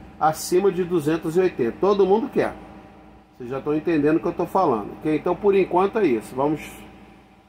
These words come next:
torcer pra que a gente consiga receber esse equipamento o mais breve possível,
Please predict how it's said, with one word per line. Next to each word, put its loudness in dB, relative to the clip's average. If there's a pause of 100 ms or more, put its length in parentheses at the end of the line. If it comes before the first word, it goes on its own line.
(320)
torcer -2
pra -6
que 0
a 0
gente -4
consiga -4
receber 0
esse -6
equipamento -2
o -8
mais 2
breve 0
possível, -6